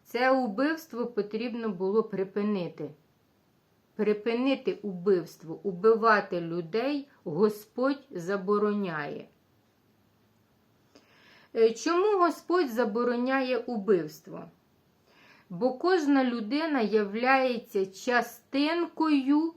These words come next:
від Господа. У кожної людини є місія щось залишити краще, покращивши цей народ, цю землю, а у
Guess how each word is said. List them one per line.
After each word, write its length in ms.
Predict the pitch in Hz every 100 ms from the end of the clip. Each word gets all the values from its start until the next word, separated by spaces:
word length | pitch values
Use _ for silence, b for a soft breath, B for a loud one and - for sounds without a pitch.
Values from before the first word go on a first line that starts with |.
| -
від 500 | 185 175 240 269 - -
Господа. 1080 | 190 175 226 190 185 - 180 165 160 160 165 _ -
У 120 | 208
кожної 720 | 208 285 320 330 294 254 220
людини 640 | 196 185 170 196 240 254 247
є 320 | 180 202 196
місія 1120 | 190 185 190 196 214 - 269 269 269 294 320 -
щось 580 | - - 254 294 285 208
залишити 800 | 196 196 214 240 - 240 - 226 -
краще, 720 | 185 185 214 233 - 294 311 B B B _
покращивши 1300 | 226 214 202 214 208 214 220 - 254 - - 254 262 - _ 202
цей 540 | - 214 214 226 220 -
народ, 640 | 185 185 175 175 220 311 - _ -
цю 180 | 220 185
землю, 640 | 151 170 196 254 302 330 339 B B B -
а 320 | 220 202 180 -
у 400 | 226 214 208